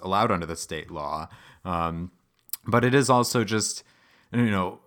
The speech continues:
just thinking about it is kind of mind-boggling that they don't really think about the implications of what prohibition means, or they just don't care about the human costs of it,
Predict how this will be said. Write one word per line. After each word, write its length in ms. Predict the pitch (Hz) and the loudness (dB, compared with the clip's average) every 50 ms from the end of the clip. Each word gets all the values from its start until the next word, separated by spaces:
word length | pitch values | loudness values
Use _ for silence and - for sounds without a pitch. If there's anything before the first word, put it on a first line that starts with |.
| _ _ _ _ _ _ - - - | _ _ _ _ _ _ -20 -16 -10
just 220 | - 117 107 - | -8 -8 -8 0
thinking 300 | - 135 127 120 - 117 | 2 2 2 2 2 2
about 200 | 110 98 101 92 | 2 4 4 2
it 40 | 92 | 2
is 100 | 95 - | 2 0
kind 140 | - 104 95 | 0 0 0
of 40 | 82 | 2
mind-boggling 640 | 95 92 92 95 92 87 87 85 82 85 80 80 80 | 2 0 2 4 4 4 4 4 0 -2 -4 -4 -2
that 180 | 80 82 78 - | -4 -6 -4 -2
they 100 | 101 92 | -2 0
don't 300 | 95 104 101 101 101 - | 0 0 0 0 -2 -2
really 340 | 101 104 98 95 92 90 87 | 0 0 2 2 2 2 0
think 240 | - - 107 98 | -2 -4 -4 -2
about 220 | 98 98 104 98 98 | 0 0 0 0 0
the 80 | 101 | -2
implications 640 | 95 95 92 95 87 - - 95 92 92 - 110 98 92 | -4 -2 -4 -4 -6 -6 -6 -6 -4 -4 -4 -4 -4 -4
of 120 | 90 82 | -4 -4
what 140 | 98 95 90 | -4 -6 -6
prohibition 500 | - - 98 95 85 101 95 - 98 87 | -4 -4 -4 -2 -2 -2 -4 -2 -6 -4
means, 300 | 85 85 90 107 143 151 | -4 -4 -2 -4 -2 -2
or 60 | - | -2
they 120 | 95 95 92 | 0 0 -2
just 180 | 82 98 92 | -2 -2 -2
don't 200 | - 110 98 95 | -2 -2 -4 -4
care 240 | - - 95 92 90 | -6 -6 -6 -2 -2
about 240 | 98 95 101 95 - | 0 0 0 -2 -2
the 80 | - 90 | -4 -6
human 260 | 87 104 92 90 92 | -4 -4 -4 -4 -4
costs 400 | - - 80 78 98 - - - | -4 -4 -2 -2 -4 -4 -2 -4
of 140 | 131 123 147 | -2 0 0
it, 220 | 156 165 160 - | -2 -2 -2 -6